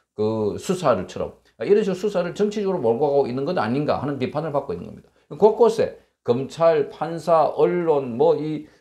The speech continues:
에, 국회의원, 거기다 보좌관까지, 아, 이러니까, 어, 우리 사회에 간첩이나 또는 친북 단체들이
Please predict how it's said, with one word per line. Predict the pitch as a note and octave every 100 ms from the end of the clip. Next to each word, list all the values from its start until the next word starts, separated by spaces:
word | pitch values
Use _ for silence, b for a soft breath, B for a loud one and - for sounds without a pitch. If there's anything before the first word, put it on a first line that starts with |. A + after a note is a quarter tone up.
| _ -
에, | -
국회의원, | F#3+ F#3 F#3 D3+ A#2 G2+
거기다 | D#3+ D#3 C#3+
보좌관까지, | G#2 C#3 E3+ F3 D#3+ B2+ B2 F2 - _ _ -
아, |
이러니까, | F3 G3+ G#3 F#3 F#3+ G3+ B B -
어, | A2+
우리 | A#2+ A#2 D3 G3+
사회에 | D#3+ E3 D3+ - G2+
간첩이나 | - B2+ C3 G3 F#3 F3+ C3
또는 | D#3 D#3+ C3
친북 | - B3 G#3+ G3
단체들이 | - D3 D3 C3 C3 D#3